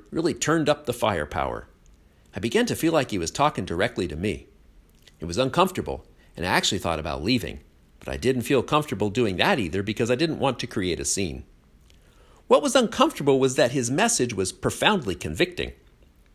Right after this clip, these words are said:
He spoke of the local church community as the delivery system for much of what God wants to do in the world. "I never thought about the church like that."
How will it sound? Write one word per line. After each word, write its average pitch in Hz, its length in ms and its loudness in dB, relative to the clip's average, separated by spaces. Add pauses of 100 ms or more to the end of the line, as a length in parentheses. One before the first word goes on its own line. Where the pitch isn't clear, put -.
(380)
He 147 120 0
spoke 247 320 4
of 185 100 0
the 135 80 2
local 127 300 0
church - 340 -4
community 85 580 -4 (380)
as 135 160 2
the 147 100 4
delivery 139 500 4
system 104 420 0
for 98 160 0
much 139 300 0
of 131 120 -2
what 92 160 -2
God 120 320 2
wants 110 360 -2
to - 160 -6
do 101 380 -2
in 95 100 -6
the 95 100 -4
world. 101 400 -2 (760)
"I - 40 -10
never 190 220 4
thought 175 280 2
about 95 220 -4
the 78 80 -8
church - 320 -4
like - 220 -10
that." 71 220 -6